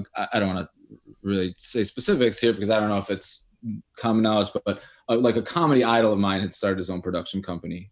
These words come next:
And the first project that he wanted to do was a project that I had written with, with a friend of mine. Um, and that was all going great. Uh, and it was music related, and it was about, you know, a, a band on tour. And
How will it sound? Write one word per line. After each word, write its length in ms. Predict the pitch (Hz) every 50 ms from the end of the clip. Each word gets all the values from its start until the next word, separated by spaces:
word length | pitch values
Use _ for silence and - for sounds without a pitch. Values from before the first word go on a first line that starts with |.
| _ _ -
And 320 | 98 101 98 95 92 - - _
the 80 | - 107
first 420 | - - - 123 117 107 - - -
project 460 | - 104 101 101 95 98 95 87 -
that 80 | 95 90
he 160 | 98 95 90
wanted 260 | 90 90 92 95 90
to 80 | - -
do 260 | 87 101 127 139 113
was 340 | 98 98 95 - - - _ _ _ _ _ _
a 60 | 104
project 360 | - - 113 117 113 101 101 -
that 100 | 107 101
I 60 | 98
had 140 | 98 92 95
written 280 | 101 98 98 95 92
with, 200 | 92 95 - - _ -
with 140 | 95 92 92
a 40 |
friend 240 | 87 - 98 95 95
of 60 | 95
mine. 220 | 95 95 90 90 98 _ _ -
Um, 280 | 95 90 87 92 98 - _ _ _ _ _ _ _ _ _
and 560 | 113 107 107 104 104 101 101 98 101 98 - - -
that 180 | 107 104 -
was 160 | 117 110 95
all 160 | 104 107 110 107
going 400 | 110 110 110 110 107 107 101 98
great. 400 | - 101 104 120 151 147 - _ _
Uh, 240 | 92 92 92 95 92
and 100 | 98 98
it 40 | 95
was 140 | 101 101 92
music 360 | 104 107 107 101 104 107 101 110
related, 480 | 107 104 104 107 117 123 123 123 117
and 120 | 107 104 104
it 40 |
was 180 | 92 90 92 -
about, 300 | 95 101 101 101 101 - -
you 100 | 98 95
know, 200 | 95 95 95 95 -
a, 100 | 87 87
a 60 | 85 - _ _ _ - - - - - - 92 -
band 240 | 95 101 107 107 107
on 80 | 104 101
tour. 340 | - 117 123 131 147 147
And 200 | 123 - 104 101